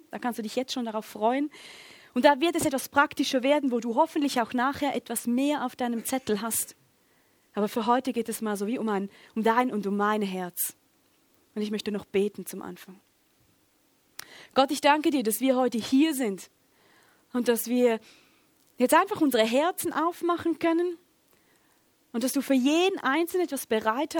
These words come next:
hältst. Du siehst, was uns gerade bewegt, was uns bewegt zum Thema Lebensvision. Und Heiliger Geist, ich bitte dich, dass du zu jedem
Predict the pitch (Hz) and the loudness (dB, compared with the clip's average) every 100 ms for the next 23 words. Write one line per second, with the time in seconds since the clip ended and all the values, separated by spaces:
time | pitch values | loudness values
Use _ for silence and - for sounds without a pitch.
0 | - 208 - 247 208 - - - _ _ | -4 -6 -4 -2 -2 -4 -12 -18 _ _
1 | 320 370 - 330 392 403 - - _ _ | 0 2 2 4 4 2 -4 -12 _ _
2 | _ _ 254 247 269 262 330 330 311 302 | _ _ -10 0 2 2 0 2 2 4
3 | 285 220 226 196 285 359 - - - _ | 4 2 0 0 0 0 -2 -10 -14 _
4 | 247 247 247 - 240 240 214 269 302 - | -6 -2 -4 0 2 2 0 0 0 -4
5 | 233 247 233 214 233 285 302 277 294 285 | -4 0 2 2 2 2 -2 -2 -2 -2
6 | 277 285 294 - _ _ _ _ _ _ | -2 0 -2 -6 _ _ _ _ _ _
7 | _ - 240 247 262 247 240 262 302 285 | _ -4 0 2 4 2 2 0 -2 -6
8 | - 285 277 269 - 233 233 - 240 262 | -4 -4 -4 -6 -6 -8 -8 -4 0 2
9 | 302 330 | 2 -2